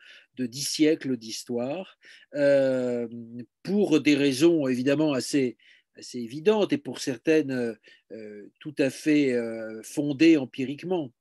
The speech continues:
En gros, l'idée, euh, c'est que, euh, voilà, il y a d'un, d'un côté des instances, euh,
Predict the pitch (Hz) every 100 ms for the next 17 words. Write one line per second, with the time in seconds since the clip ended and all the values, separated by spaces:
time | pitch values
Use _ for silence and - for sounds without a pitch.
0 | _ _ _ 131 135 156 175 135 139 127
1 | 156 175 180 147 123 117 _ _ - -
2 | 120 - 143 143 123 117 110 110 104 _
3 | _ - 127 135 117 104 110 123 123 117
4 | 101 - - 131 131 _ 117 151 160 170
5 | 147 165 135 117 139 127 - 151 147 -
6 | 135 120 113